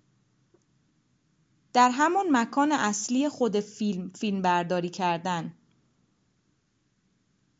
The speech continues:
Shooting the film on site. نقش اصلی. Leading role.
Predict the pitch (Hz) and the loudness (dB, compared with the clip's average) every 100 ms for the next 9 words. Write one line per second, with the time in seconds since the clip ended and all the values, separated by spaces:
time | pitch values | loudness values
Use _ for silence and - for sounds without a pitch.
0 | _ _ _ _ _ - - - 220 220 | _ _ _ _ _ -10 -6 -2 0 2
1 | 262 285 285 - 220 226 247 277 269 - | 2 2 -2 -2 0 2 2 2 0 0
2 | 339 190 156 - _ _ _ _ _ _ | 0 0 -4 -12 _ _ _ _ _ _
3 | _ _ _ _ _ _ _ _ _ _ | _ _ _ _ _ _ _ _ _ _
4 | 226 220 208 - 285 262 214 - 226 196 | 0 0 -2 -2 2 0 -2 -6 -4 -4
5 | - _ _ _ _ _ _ _ _ _ | -8 _ _ _ _ _ _ _ _ _
6 | _ _ _ _ _ _ _ _ _ 202 | _ _ _ _ _ _ _ _ _ -4
7 | 208 208 190 220 240 247 294 226 180 | 0 0 0 0 2 2 2 2 0